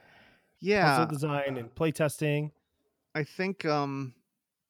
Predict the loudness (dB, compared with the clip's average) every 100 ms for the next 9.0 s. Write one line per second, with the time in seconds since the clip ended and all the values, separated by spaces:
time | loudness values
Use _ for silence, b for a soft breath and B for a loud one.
0 | -2 -2 0 0 0 -2 -6 -10 -12 -16
1 | _ _ _ _ _ _ _ _ _ _
2 | _ _ -4 -2 -2 -6 -10 2 2 2
3 | 0 0 0 0 0 2 2 2 0 0
4 | 0 -2 -2 -2 -4 -4 0 0 2 0
5 | -2 -4 -4 -2 -4 -4 -2 -2 -2 -2
6 | 0 0 -2 -8 -10 -4 -2 -2 -4 -2
7 | -2 -2 -2 -4 -6 -4 -2 -4 -6 -6
8 | -2 -2 -2 -4 -4 -4 -2 -4 -8